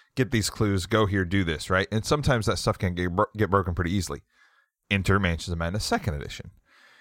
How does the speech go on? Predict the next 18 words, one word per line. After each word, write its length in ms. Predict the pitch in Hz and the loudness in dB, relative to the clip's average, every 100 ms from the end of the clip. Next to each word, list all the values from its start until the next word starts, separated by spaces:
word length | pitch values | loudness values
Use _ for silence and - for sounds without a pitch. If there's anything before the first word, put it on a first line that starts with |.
| _ 104 | _ -2
you 100 | 101 | 0
tell 360 | - 127 117 | 2 4 4
the 160 | 95 - - | 2 0 0
app 340 | 139 113 - - | 0 0 -2 -4
what 320 | 104 104 107 | 2 2 4
you 140 | 95 | 0
have, 500 | 80 101 76 76 117 113 _ _ _ - | 2 2 4 2 -2 -8 _ _ _ 2
whether 200 | 104 95 | 4 4
you 140 | 92 | 4
have 240 | 95 98 - | 4 2 4
first 280 | 107 95 | 2 2
edition 320 | 95 90 - 87 | 0 0 0 -2
or 140 | 85 | 0
just 260 | 85 92 - | 2 0 2
second 280 | 92 95 | 0 0
edition, 420 | 85 85 - 90 90 - _ - _ - | 0 0 -2 -4 -6 -14 _ -20 _ 0
um, 380 | 90 82 80 | 2 2 0
and 100 | - | -2